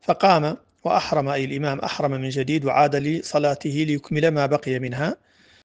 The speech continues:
هذا المأموم الم-، المسبوق لم يلتحق به من جديد، بل أكمل صلاته منفردا.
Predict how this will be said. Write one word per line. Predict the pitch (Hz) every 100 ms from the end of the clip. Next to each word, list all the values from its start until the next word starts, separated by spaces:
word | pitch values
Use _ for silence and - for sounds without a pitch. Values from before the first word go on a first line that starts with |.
| _ -
هذا | 190 220
المأموم | 262 185 175 165 156
الم-، | 147 143 147 151 151 139 147 -
المسبوق | 143 139 - 156 170 - _ -
لم | 160 196 226 - _ _ -
يلتحق | 160 151 190 170 156
به | 147 139
من | 131
جديد، | 131 131 127
بل | 135
أكمل | - - 151
صلاته | 139 151 160 214 196
منفردا. | 135 - 127 123 123 123